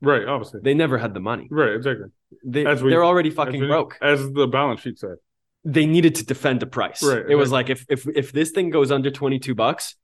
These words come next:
Speaker 1: Right.
Speaker 2: organically, we're fucked.
Speaker 1: Right.
Speaker 2: So they said, "We'll buy it all for,
Speaker 1: Right.
Speaker 2: for twenty-two."
Speaker 1: This
Speaker 2: And
Speaker 1: is
Speaker 2: it was
Speaker 1: a
Speaker 2: just
Speaker 1: movie.
Speaker 2: to defend. It was
Speaker 1: This
Speaker 2: just to defend the
Speaker 1: Yeah.
Speaker 2: price 'cause their life's literally
Speaker 1: Right,
Speaker 2: defended
Speaker 1: exactly.
Speaker 2: on that line in the sand.
Speaker 1: Right.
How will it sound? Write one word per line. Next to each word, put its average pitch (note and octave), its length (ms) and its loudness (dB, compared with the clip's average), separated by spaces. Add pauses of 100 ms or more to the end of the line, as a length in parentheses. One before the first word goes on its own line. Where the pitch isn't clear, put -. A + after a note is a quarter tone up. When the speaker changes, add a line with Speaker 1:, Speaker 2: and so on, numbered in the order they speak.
(240)
Speaker 1:
Right. A2 200 -6 (120)
Speaker 2:
organically, C3+ 680 -2 (120)
we're A2+ 140 -2
fucked. - 440 -10
Speaker 1:
Right. B2+ 220 0 (640)
Speaker 2:
So A#2 440 0
they C3 140 0
said, A#2+ 360 -2
"We'll C3 160 -2
buy C#3+ 260 2
it B2+ 60 0
all A#2 140 2
for, A2+ 160 -10 (680)
Speaker 1:
Right. A2+ 280 -4
Speaker 2:
for B2+ 140 -2
twenty-two." D#3+ 800 0 (140)
Speaker 1:
This D#3 140 -2
Speaker 2:
And B2+ 80 2
Speaker 1:
is - 60 2
Speaker 2:
it D3+ 40 2
was D3+ 100 2
Speaker 1:
a D3 60 0
Speaker 2:
just E3+ 140 2
Speaker 1:
movie. A3+ 180 2
Speaker 2:
to B2 60 2
defend. A2 480 -4
It C#3 80 -2
was C#3 100 0
Speaker 1:
This B2 60 -8
Speaker 2:
just F3 160 0
to F3 60 -4
defend B2 360 -4
the C#3+ 100 -8
Speaker 1:
Yeah. C#3 60 0
Speaker 2:
price - 360 -6 (140)
'cause A2 300 -4 (100)
their A2+ 380 -2
life's G2+ 420 -6
literally G#2+ 300 -4
Speaker 1:
Right, F#2 60 -10
Speaker 2:
defended F2+ 400 -6
Speaker 1:
exactly. B2 200 -6
Speaker 2:
on F2 100 -10
that E2 220 -6
line F2 220 -8
in D#2+ 120 -12
the D2 60 -18
sand. E2+ 380 -12
Speaker 1:
Right. A#2+ 160 -4